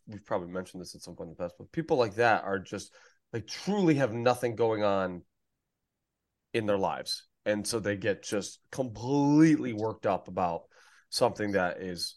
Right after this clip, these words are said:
so completely pointless. Um, it's just bizarre. But that, but so, and, but I also think that, like,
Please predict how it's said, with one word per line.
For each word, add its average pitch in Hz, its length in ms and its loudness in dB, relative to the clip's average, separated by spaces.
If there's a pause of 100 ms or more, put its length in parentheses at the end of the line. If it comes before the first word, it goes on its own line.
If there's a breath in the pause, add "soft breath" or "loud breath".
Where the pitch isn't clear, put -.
so - 420 2
completely 87 520 -10
pointless. - 560 -20 (440)
Um, 87 580 -4 (880)
it's 117 200 -10
just 127 240 -8
bizarre. 90 600 -4 (580)
But 196 120 10
that, 208 200 12
but 196 140 8
so, 185 160 12
and, 156 220 4
but 160 160 8
I 151 100 10
also 160 340 6
think 143 260 -4
that, 123 140 0
like, 117 220 2